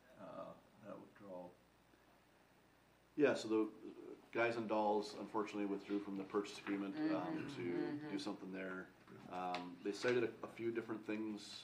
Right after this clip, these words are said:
Speaker 2: um, in their sort of exit interview, if you will. Um,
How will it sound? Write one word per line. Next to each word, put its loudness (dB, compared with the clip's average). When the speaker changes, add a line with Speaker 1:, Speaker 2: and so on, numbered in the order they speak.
Speaker 2:
um, -6
in -4
their 0
sort -2
of -4
exit -4
interview, -2
if -6
you -4
will. -2
Um, -4